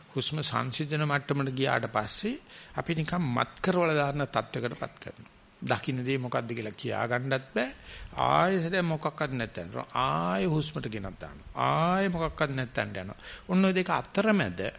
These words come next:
ඇති තැනින් යමක් ඇති නැති තැනින් යමක් ඇති වෙනකොට සහ ඇති දේ නැති වෙනකොට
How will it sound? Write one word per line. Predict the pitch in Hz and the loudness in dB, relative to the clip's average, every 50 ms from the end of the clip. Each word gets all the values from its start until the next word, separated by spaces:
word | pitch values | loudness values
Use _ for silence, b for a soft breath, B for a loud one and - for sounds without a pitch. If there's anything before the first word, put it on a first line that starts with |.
| - - B B B B B - - - - | -12 -20 B B B B B -20 -20 -16 -10
ඇති | - 123 117 - - 170 | -6 -6 -4 -2 -2 -2
තැනින් | 151 165 160 160 165 156 151 147 | 0 0 0 0 0 0 0 0
යමක් | 143 131 131 127 - - - | 0 0 0 -2 -4 -4 -14
ඇති | - - 120 - - 143 127 | -12 -10 -8 -4 -2 0 0
නැති | 120 117 117 117 - - 135 | 0 0 0 0 0 -2 -4
තැනින් | - 151 147 147 151 151 147 | 0 0 0 0 0 0 0
යමක් | 143 131 131 135 - - | 0 0 -2 -2 -4 -4
ඇති | - - - - | -6 -4 -4 -4
වෙනකොට | 131 139 143 147 151 143 147 | -4 -2 -2 -2 -2 -2 -2
සහ | 143 - 165 | -2 -2 -2
ඇති | 175 175 151 123 117 - 143 | 0 2 2 2 0 -2 -2
දේ | 139 147 147 | 0 2 2
නැති | 131 120 117 117 - - | 2 2 2 0 0 0
වෙනකොට | 170 185 196 196 - 214 175 - | 0 2 2 2 0 -2 -2 -2